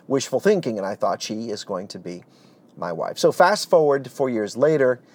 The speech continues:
at age eighteen, we are before a minister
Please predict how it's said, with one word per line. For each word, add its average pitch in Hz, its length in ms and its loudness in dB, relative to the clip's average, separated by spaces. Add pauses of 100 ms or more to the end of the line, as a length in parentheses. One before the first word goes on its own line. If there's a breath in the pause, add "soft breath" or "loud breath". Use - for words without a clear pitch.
(240 soft breath)
at 117 80 -2
age 120 360 -4
eighteen, 123 760 -4 (600 soft breath)
we 123 340 -2
are 110 460 4 (960)
before 160 600 0
a 139 180 -2
minister 123 960 -6